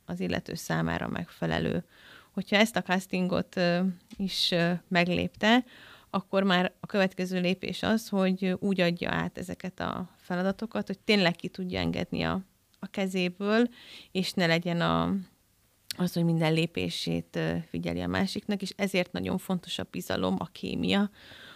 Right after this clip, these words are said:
hogy, hogy tényleg tudjanak együtt dolgozni. És, ö, nekem, akik voltak ügyfeleim, és megle-, meglépték ezt a, megtették ezt a lépést, megtalálták a megfelelő embert,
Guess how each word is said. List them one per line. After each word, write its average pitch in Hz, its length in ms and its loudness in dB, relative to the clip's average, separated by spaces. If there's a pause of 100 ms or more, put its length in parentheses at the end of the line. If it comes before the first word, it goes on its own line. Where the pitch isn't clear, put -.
(120)
hogy, 180 400 2
hogy 185 180 -4
tényleg 170 360 2
tudjanak - 480 -8
együtt - 340 -8
dolgozni. 180 680 -2 (460)
És, - 260 -2
ö, 185 300 8
nekem, 196 320 2
akik 180 300 -2
voltak 196 340 -2
ügyfeleim, 220 540 4
és 185 180 2
megle-, 180 300 2
meglépték 180 580 2
ezt - 260 -8
a, 180 420 -4 (300)
megtették - 480 -4
ezt 196 200 -8
a - 40 -4
lépést, 254 720 0 (320)
megtalálták 180 720 2
a - 40 -6
megfelelő 170 800 0 (400)
embert, 220 640 4